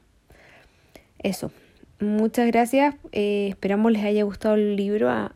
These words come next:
es muy bonito, se los recomiendo mucho. No, lamentablemente no puedo mostrarles la, las imágenes, pero es muy bonito. Y es muy bonito también, eh, ver la historia, ah, ah, de Tom Percival,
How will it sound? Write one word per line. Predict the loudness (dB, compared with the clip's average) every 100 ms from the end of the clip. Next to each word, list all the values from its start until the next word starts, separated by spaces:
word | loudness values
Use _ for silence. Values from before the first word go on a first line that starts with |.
| -10
es | -6 0
muy | 2
bonito, | 4 4 4 2 -2
se | -2
los | -2
recomiendo | -2 0 0 0
mucho. | -2 -4 -4
No, | -4
lamentablemente | -2 -2 0 0 0 0 0 -2
no | 0
puedo | 2 4
mostrarles | 2 -2 -2 0 0 -2
la, | -4 -6 -8
las | -10 -8
imágenes, | -4 -4 -4 -8 -6
pero | -8
es | -4
muy | -2
bonito. | 0 0 0 -2 -4 -6 -20 -20 -20 -20 -10
Y | -2
es |
muy | 0
bonito | 2 2 2
también, | 0 2 4 4 2 0 -2
eh, | -2 0
ver | 0 0
la | 0
historia, | -2 0 2 2 0 -4 -8
ah, | -8 -8 -10 -8
ah, | -8 -8
de | -6 -2
Tom | 0 0
Percival, | -2 -4 -2 -2